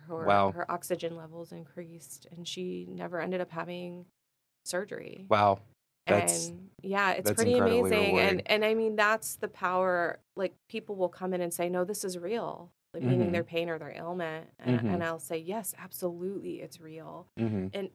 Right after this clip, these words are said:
Speaker 1: so is the trauma.
Speaker 2: Right.
Speaker 1: It's not
Speaker 2: Right.
Speaker 1: like, the mi-, the body's listening to the mind.
Speaker 2: Mm-hmm.
Speaker 1: So if the mind is telling the body all day long, "I deserve this," or,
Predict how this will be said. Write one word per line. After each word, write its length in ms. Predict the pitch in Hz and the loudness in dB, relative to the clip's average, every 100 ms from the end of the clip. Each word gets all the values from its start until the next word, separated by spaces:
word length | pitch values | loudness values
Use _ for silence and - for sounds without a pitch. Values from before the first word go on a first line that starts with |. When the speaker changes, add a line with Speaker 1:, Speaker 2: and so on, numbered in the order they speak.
| _ | _
Speaker 1:
so 440 | - - 208 196 | -6 -2 0 0
is 160 | 180 165 | -2 -6
the 100 | 160 | -12
trauma. 380 | - 160 - - 190 - | -6 -6 -6 -14 -20 -12
Speaker 2:
Right. 320 | - 104 87 - - _ - - | 4 4 4 -2 -16 _ -20 -16
Speaker 1:
It's 260 | 196 - 190 | -8 -8 -2
not 260 | 180 170 | 0 2
Speaker 2:
Right. 240 | 165 170 - | 2 0 -8
Speaker 1:
like, 220 | 190 185 - - - - | -2 -2 -2 -18 -12 -4
the 60 | |
mi-, 320 | 214 208 208 - | 0 2 2 2
the 120 | 196 | -2
body's 400 | 190 220 247 185 | -2 2 2 2
listening 420 | 175 185 - 165 | 0 -2 -2 -6
to 100 | 165 | -6
the 80 | 165 | -10
mind. 460 | 160 165 - - - - | -6 -6 -6 -12 -16 0
Speaker 2:
Mm-hmm. 360 | 123 117 95 98 | 2 4 0 -2
Speaker 1:
So 180 | - 104 | -2 -2
if 80 | 98 | -2
the 100 | 196 | -2
mind 380 | 196 185 220 226 | -2 0 0 0
is 140 | 196 | -4
telling 340 | - 170 190 190 | -2 0 0 -2
the 80 | |
body 400 | 165 175 165 165 - | 0 0 2 -2 -4
all 240 | 170 170 | -2 0
day 220 | 170 160 | 0 -2
long, 320 | 165 170 170 | -4 -2 -4
"I 160 | - 156 | -6 -10
deserve 480 | 160 160 165 175 170 | -10 -6 -2 -2 -4
this," 340 | 160 156 - | -8 -8 -10
or, 280 | 156 156 156 | -10 -12 -14